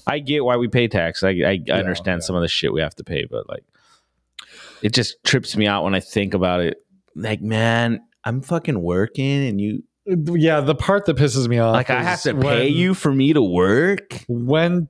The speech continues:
Speaker 1: <laughs>
Speaker 2: there are folks that could work that don't work, and then you get to pay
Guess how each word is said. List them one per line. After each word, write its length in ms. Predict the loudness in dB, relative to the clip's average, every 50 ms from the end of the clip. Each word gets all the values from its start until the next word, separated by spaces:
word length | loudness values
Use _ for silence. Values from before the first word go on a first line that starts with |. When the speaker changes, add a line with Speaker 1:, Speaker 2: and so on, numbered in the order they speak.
| _ -16
Speaker 1:
<laughs> 80 | -10 -8
Speaker 2:
there 280 | 0 2 2 4 4
are 180 | 4 4 4 2
folks 580 | 2 0 0 2 4 4 2 2 0 -2 -4 -2
that 280 | 0 -2 -2 -2 _ -16
could 360 | -2 2 2 4 4 4 2
work 400 | 2 2 4 2 2 0 -4 -10 -4
that 300 | -2 -2 -2 -2 -4 -2
don't 280 | 0 0 0 0 -2
work, 380 | -4 -4 -4 -4 -4 -6 _ -14 _ -8
and 140 | -6 -2 -2
then 160 | -2 -2 -2
you 200 | -2 0 0 0
get 220 | 0 -2 -4 -4
to 100 | -12 -20
pay 520 | -14 -8 -6 -6 -4 -4 -6 -8 -12 -14